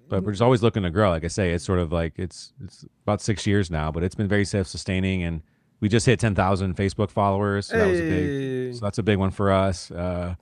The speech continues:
Speaker 1: and our website gets, I mean, the traffic's pretty significant. Like I say, we have good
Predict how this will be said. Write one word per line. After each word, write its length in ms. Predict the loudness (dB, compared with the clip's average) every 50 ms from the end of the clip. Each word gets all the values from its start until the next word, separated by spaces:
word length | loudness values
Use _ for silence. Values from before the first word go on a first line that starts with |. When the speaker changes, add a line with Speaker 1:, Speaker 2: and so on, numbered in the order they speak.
| _ _ _ _ _ _ _ _ _ _ _ _ _ _ _ _ -2
Speaker 1:
and 80 | 2 4
our 60 | 4
website 340 | 4 4 4 4 4 4 4
gets, 200 | 2 -2 -6 -6
I 20 |
mean, 200 | -6 -6 -6 -6
the 80 | -8 -8
traffic's 420 | -4 -4 -4 -2 -2 -4 -6 -4
pretty 180 | -2 -2 -2 -2
significant. 460 | -2 -4 -6 -6 -6 -6 -8 -10 -10
Like 80 | -10 -10
I 40 |
say, 180 | -10 -8 -8 -6
we 80 | -6 -6
have 160 | -6 -6 _
good 180 | -6 -8 -8